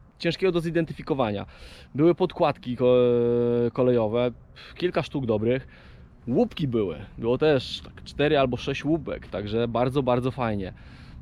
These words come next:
E, co jeszcze tam było? O, były jakieś pogięte elementy,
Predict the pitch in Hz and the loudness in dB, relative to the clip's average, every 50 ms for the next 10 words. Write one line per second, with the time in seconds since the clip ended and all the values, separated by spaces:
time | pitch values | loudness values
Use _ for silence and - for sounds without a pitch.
0 | - - 135 135 139 143 143 143 131 - - 175 170 147 127 - - - 104 98 | -8 -4 0 0 2 2 0 0 -2 0 0 2 2 2 2 -2 -6 -8 -6 -6
1 | 98 95 92 90 87 82 98 - - - - - - - - - - - - - | -4 -4 -4 -6 -6 -8 -10 -14 -18 -20 -20 -20 -20 -20 -20 -20 -20 -20 -20 -20
2 | - - - - - - - - - 147 165 180 185 160 139 - 120 - 151 151 | -20 -20 -20 -20 -20 -20 -14 -8 -6 -2 4 4 6 4 4 2 -4 -6 -4 0
3 | 143 151 147 - 147 139 143 139 139 139 139 139 139 131 - 139 | 2 2 2 2 2 2 4 4 4 4 2 2 0 0 0 2